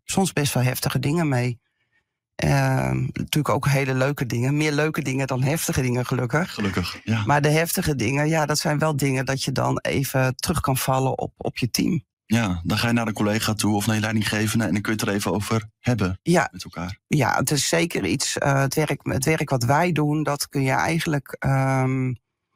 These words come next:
Speaker 1: ja, heel veel mensen snappen niet wat, wat wij nou daadwerkelijk doen. Dus je kan het soms beter met, tegen een collega vertellen als dat je het mee naar huis toe neemt. Want thuis hebben ze geen idee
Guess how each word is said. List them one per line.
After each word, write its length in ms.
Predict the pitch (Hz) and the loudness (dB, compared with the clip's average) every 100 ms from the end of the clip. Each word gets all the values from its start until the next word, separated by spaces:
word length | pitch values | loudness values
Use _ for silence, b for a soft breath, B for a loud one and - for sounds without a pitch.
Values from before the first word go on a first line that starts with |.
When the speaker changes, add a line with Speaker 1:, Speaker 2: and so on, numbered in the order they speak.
| _ _ - - _ | _ _ -20 -20 _
Speaker 1:
ja, 100 | - | 0
heel 140 | 143 160 | 0 2
veel 120 | 165 | 0
mensen 260 | 147 147 | 0 -2
snappen 320 | - 160 151 165 | -2 -2 0 -2
niet 140 | 151 | 0
wat, 220 | 147 - - | -2 -4 -2
wat 220 | 143 - | 0 2
wij 140 | 156 | 2
nou 160 | 139 131 | 2 0
daadwerkelijk 640 | 139 143 147 143 143 117 | 0 0 -2 -2 0 0
doen. 160 | 135 165 | 0 0
Dus 140 | 170 | 0
je 60 | 170 | 0
kan 140 | 147 | 0
het 100 | 143 | 0
soms 220 | - 135 | -2 -2
beter 300 | 151 156 165 | 0 0 0
met, 180 | 135 139 | 0 0
tegen 300 | 147 143 139 | 0 0 0
een 140 | 123 | 0
collega 480 | 127 135 135 170 180 | -2 0 0 0 0
vertellen 560 | 160 - 151 156 151 - | -2 -2 0 2 0 0
als 100 | 160 | 0
dat 180 | 160 147 | -2 -2
je 60 | |
het 100 | 147 | -2
mee 100 | 143 | 0
naar 120 | 143 | 2
huis 260 | 135 143 143 | 2 0 -2
toe 100 | 139 | -2
neemt. 260 | 127 131 135 | 0 0 -2
Want 240 | 147 - | -4 -4
thuis 240 | - 151 147 | -2 0 0
hebben 180 | 135 - | -2 -4
ze 60 | |
geen 220 | - 143 | -2 0
idee 400 | 139 135 139 135 | 0 2 2 0